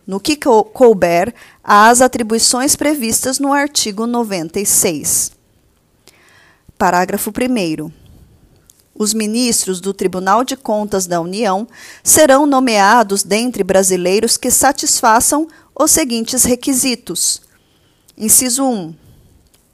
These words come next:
mais de trinta e cinco e menos de sessenta e cinco anos de idade.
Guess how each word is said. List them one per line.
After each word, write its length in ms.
mais 500
de 120
trinta 340
e 80
cinco 560
e 220
menos 360
de 100
sessenta 500
e 60
cinco 400
anos 320
de 80
idade. 600